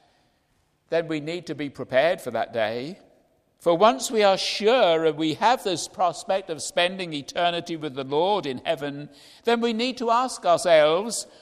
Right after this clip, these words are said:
what preparations should we be making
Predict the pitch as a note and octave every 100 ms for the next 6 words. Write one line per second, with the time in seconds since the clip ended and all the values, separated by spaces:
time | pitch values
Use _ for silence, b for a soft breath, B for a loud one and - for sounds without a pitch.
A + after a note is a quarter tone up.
0 | B G3+ A#3+ C#4 - - - _ - A3+
1 | A3+ G#3 A3+ C4 - E3 C#3+ C3 G3 F3
2 | - b b - - G#3 F3+ G3+ F#3 F#3+
3 | F3+ A#3+ A3+ - B2+ C3+ D#3+